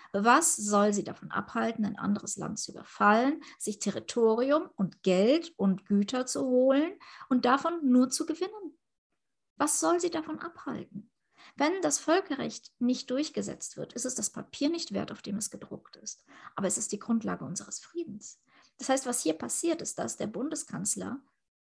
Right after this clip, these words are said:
mithilft, nachhaltig die Grundlage unseres Friedens zu zerstören.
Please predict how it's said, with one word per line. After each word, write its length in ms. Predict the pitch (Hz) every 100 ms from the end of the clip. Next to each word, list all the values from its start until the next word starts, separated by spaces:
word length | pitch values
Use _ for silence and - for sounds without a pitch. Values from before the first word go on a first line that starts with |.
| _
mithilft, 680 | 269 294 - - - - -
nachhaltig 640 | 220 262 - - - 196
die 140 | - -
Grundlage 760 | - 247 254 196 170 170 - -
unseres 460 | 190 190 190 - -
Friedens 560 | _ 170 160 165 -
zu 120 | -
zerstören. 840 | 151 - - - - 80 - - -